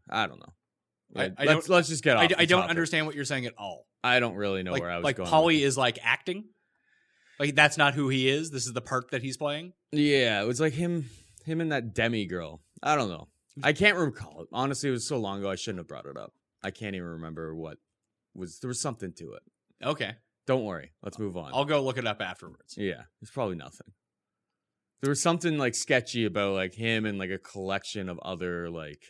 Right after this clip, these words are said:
Speaker 2: Doing what, though?
Speaker 1: uh,
Speaker 2: Like, what was the,
Speaker 1: reality
Speaker 2: what was the
Speaker 1: T V
Speaker 2: sketchy part of it?
Speaker 1: characters.
Speaker 2: Are they, like,
Speaker 1: That
Speaker 2: selling
Speaker 1: they're all connected and that, like, these,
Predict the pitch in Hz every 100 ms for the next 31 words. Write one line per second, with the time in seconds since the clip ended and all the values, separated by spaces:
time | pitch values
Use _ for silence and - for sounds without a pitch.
0 | _ _ _ _ - 165 202 151 190 107
1 | - 110 113 160 135 139 143 135 123 196
2 | 226 175 120 - 185 107 95 143 135 -
3 | 87 90 - - - _ _ _ _ _
4 | _ _ _ _ _ _ _ _ _ _
5 | _ - 113 98 - 151 165 190 196 196
6 | 196 156 135 - 110 92 104 113 113 110
7 | 113 110 117 107 98